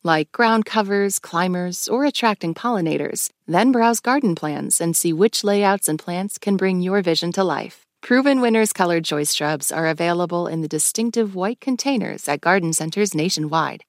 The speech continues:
Learn more at proven winners color choice dot com slash N P R.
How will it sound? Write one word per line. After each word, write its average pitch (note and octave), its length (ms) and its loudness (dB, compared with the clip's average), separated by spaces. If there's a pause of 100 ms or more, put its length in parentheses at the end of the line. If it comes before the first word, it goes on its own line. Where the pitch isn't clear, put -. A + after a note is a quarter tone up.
(120)
Learn G#3+ 260 6
more G3 220 2
at D3+ 180 -2
proven F#3 420 -4
winners G#3 320 0
color G#3+ 280 0
choice A#3 360 -4
dot F#3+ 220 0
com G3+ 400 -4
slash D3 560 -2
N F3 240 0
P G#3+ 200 -4
R. C#3 260 -8